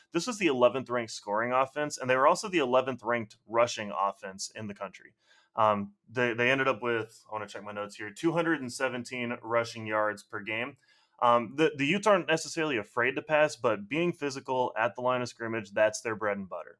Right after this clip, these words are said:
right? That is what they do. That's how they succeed, especially in a Pac-twelve conference where, let's face it, defenses don't typically play as physically as in other conferences, right? It's a lot more of a spread it out, passing based offense out there, and that's how the defenses are typically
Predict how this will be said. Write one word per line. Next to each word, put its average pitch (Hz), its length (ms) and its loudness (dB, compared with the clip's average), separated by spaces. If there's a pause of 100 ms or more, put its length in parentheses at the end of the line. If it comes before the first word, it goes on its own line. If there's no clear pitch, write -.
(240)
right? 107 200 -2
That 117 120 6
is 104 100 -4
what 110 220 2
they 117 120 0
do. 107 320 0 (260)
That's 110 180 0
how 107 180 4
they 107 160 0
succeed, 104 440 -6
especially 165 380 4
in 143 60 2
a 123 40 0
Pac-twelve 120 440 0
conference 107 540 -2 (360)
where, 107 300 4
let's 139 220 4
face 113 260 -2
it, 113 140 -4
defenses 120 520 -6
don't 110 300 -2
typically 120 400 -8
play 110 260 0
as 104 280 0
physically 101 580 -6
as 101 200 -4
in 101 60 -6
other 95 200 -8
conferences, - 580 -12
right? 104 160 0 (260)
It's - 140 -14
a 107 40 -4
lot 104 200 2
more 104 140 0
of 95 80 -6
a 101 40 -8
spread 101 280 -6
it 101 100 -6
out, 127 320 6
passing 110 380 -4
based 95 260 -4
offense 127 320 2
out 117 220 2
there, 120 300 4 (200)
and 120 160 -4
that's 107 160 4
how 110 100 -4
the 107 120 -6
defenses 101 440 -10
are 107 80 -4
typically 98 600 -12